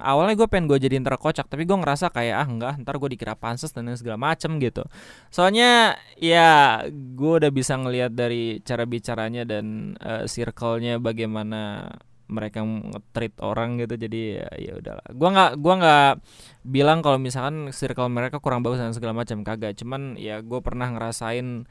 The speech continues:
hmm, berada dalam circle seperti itu gitu. Jadi, sebelum kita mulai lebih lanjut lagi, gue pengen nanyain kabar dulu ke kalian semua, karena kabar kalian itu sangat penting. Jadi, apa kabar? Semoga kalian baik-baik saja dan sehat selalu.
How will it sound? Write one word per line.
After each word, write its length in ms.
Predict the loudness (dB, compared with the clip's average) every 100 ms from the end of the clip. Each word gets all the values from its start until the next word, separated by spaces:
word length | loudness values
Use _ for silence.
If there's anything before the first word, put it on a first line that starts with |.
| _ _ _ -20 _
hmm, 840 | -10 -8 -6 -8 -10 -12 -18 -12
berada 300 | -6 -4 -2
dalam 240 | -2 -4 -4
circle 320 | -8 -6 -6
seperti 400 | -6 -6 -4 -4
itu 160 | -8
gitu. 160 | -10 -12
Jadi, 460 | -10 0 2 2 0 -10 -20 -20 -20 _ -6
sebelum 260 | 8 8 8
kita 220 | 6 6
mulai 260 | 8 8 8
lebih 140 | 8
lanjut 240 | 6 4
lagi, 420 | 2 2 2 -4 -2
gue 140 | -2
pengen 220 | -2 -2
nanyain 260 | -2 -4 -4 -2
kabar 320 | 0 0 0
dulu 160 | 0 -2
ke 40 |
kalian 240 | -4 -4 -4
semua, 240 | -4 -4
karena 240 | -2 -2
kabar 320 | 0 0 2 0
kalian 160 | -4
itu 100 | -4
sangat 280 | -4 -4 -4
penting. 320 | -6 -6 -8 -4
Jadi, 160 | -2 0
apa 80 | 0
kabar? 400 | -2 -4 -4 -6
Semoga 400 | -10 -4 -4 -4
kalian 240 | -6 -10 -8
baik-baik 280 | -8 -8 -8
saja 280 | -6 -4
dan 160 | -4 -4
sehat 160 | -10 -8
selalu. 400 | -6 -6 -6